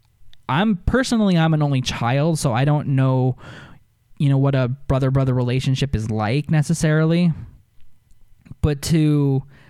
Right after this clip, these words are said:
ha-, be having an affair with your brother's assumed wife or fiance, like, yikes, man, <laughs> right? But he talks about her, like,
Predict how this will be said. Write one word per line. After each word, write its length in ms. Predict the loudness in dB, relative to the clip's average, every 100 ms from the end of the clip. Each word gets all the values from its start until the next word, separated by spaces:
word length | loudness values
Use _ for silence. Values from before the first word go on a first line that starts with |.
| -20 _ _ _ _ _ -14
ha-, 220 | -8 -6 -2
be 100 | -2
having 380 | -2 -2 0 0
an 60 |
affair 520 | 0 -2 -4 -2 0
with 220 | -2 -2 -2
your 180 | -4
brother's 920 | -2 -2 0 0 -2 -2 -6 -8 -12 -16 -20 -20 -20 -20 -6
assumed 760 | -4 -2 0 2 2 0 -4 -10 -6
wife 560 | -2 0 0 0 -2 -2
or 140 | -6
fiance, 880 | -4 -2 -2 -2 -2 -2 -2 0 -2
like, 540 | -2 -2 -4 -8 -20 -20 -20 -20 -20 -20 -16 -4
yikes, 560 | 0 0 2 0 -2 -2
man, 400 | -2 0 0 0 -2 -6
<laughs> 60 |
right? 380 | -4 -2 -2 -4 -10 -20 -20 -20 -20 -20 _ -20 -20 -20 -20 -16 -4
But 160 | -2 -2
he 100 | -2
talks 400 | -2 -2 -2 -2
about 420 | 0 0 -2 -8 -20 -20 -20 -20 -14 -8
her, 560 | -2 2 2 2 0 -2
like, 340 | -2 -2